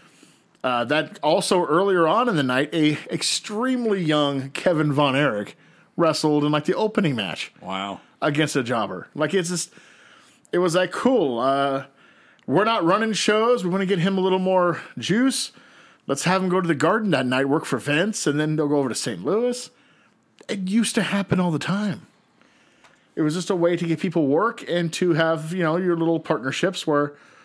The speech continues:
Speaker 1: once a year you're like, "Hey, man, I really want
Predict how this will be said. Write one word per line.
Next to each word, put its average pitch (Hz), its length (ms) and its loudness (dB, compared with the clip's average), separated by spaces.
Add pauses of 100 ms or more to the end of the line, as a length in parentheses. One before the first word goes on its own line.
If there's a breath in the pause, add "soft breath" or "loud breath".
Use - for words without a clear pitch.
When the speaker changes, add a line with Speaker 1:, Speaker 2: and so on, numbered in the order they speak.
(580 loud breath)
Speaker 1:
once 147 260 0
a 170 60 4
year 160 420 4
you're 180 140 0
like, 175 160 0
"Hey, 202 160 0
man, 175 380 2 (680 soft breath)
I 147 60 2
really 180 280 2
want 170 300 0